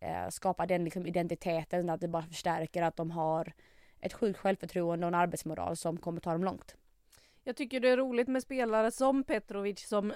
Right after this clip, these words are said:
Speaker 2: när man står och pratar med henne i såna här sammanhang vid sidan om, känns, eh, som en ganska lugn och stillsam person, eh, känns väldigt så vän. Sen ser man henne på planen, hon är stenhård. Jag älskar personer som har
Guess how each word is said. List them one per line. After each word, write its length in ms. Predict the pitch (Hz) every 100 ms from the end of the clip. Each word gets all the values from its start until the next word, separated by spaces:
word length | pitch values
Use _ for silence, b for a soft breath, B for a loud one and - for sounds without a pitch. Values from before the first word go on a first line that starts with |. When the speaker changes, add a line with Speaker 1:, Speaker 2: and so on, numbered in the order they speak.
| -
Speaker 2:
när 280 | 247 254
man 160 | 240 247
står 160 | 262 240
och 100 | 233
pratar 380 | 254 247 269
med 220 | 277 262 202
henne 180 | 202
i 40 | 208
såna 220 | 233 233
här 160 | 285 254
sammanhang 440 | 247 226 202 202
vid 120 | 196
sidan 320 | 214 208 202
om, 180 | 240 277 - b b b b
känns, 480 | - 277 226 214 -
eh, 160 | 202 220
som 240 | 233 220
en 200 | 220 208 -
ganska 480 | 220 208 220 220 226
lugn 420 | 220 226 233 233
och 100 | 233
stillsam 720 | - 262 240 240 - 254 269 277
person, 640 | 320 302 277 302 311 311
eh, 360 | 285 269 247 240 - b b b
känns 200 | 254 247
väldigt 280 | 277 233
så 140 | 240 -
vän. 800 | 220 196 233 240 233 196 180 175 - _ - - _ _ -
Sen 160 | - 262
ser 200 | 285 254
man 160 | 226 233
henne 160 | 220
på 120 | 220
planen, 420 | 214 233 226 220 214
hon 140 | 220
är 80 | 220
stenhård. 1400 | - - - - 320 285 262 202 214 - 277 311 277 202
Jag 200 | 202 -
älskar 480 | 285 269 - 254 269
personer 500 | - 262 233 254 254
som 120 | 220
har 100 | 254